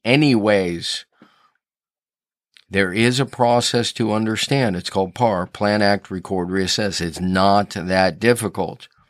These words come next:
Speaking of desire. So there you have it, my friend, said and done.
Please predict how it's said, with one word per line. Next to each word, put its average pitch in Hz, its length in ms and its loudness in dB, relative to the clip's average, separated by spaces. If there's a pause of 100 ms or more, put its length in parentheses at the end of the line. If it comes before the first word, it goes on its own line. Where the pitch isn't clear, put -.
(340)
Speaking 101 560 -2
of 92 180 -2
desire. 92 840 0 (1400)
So 110 140 -2
there 127 160 6
you 127 120 6
have 127 200 4
it, 113 60 0
my 107 180 -2
friend, 107 420 -4
said 127 460 2
and 120 460 -2
done. 117 720 0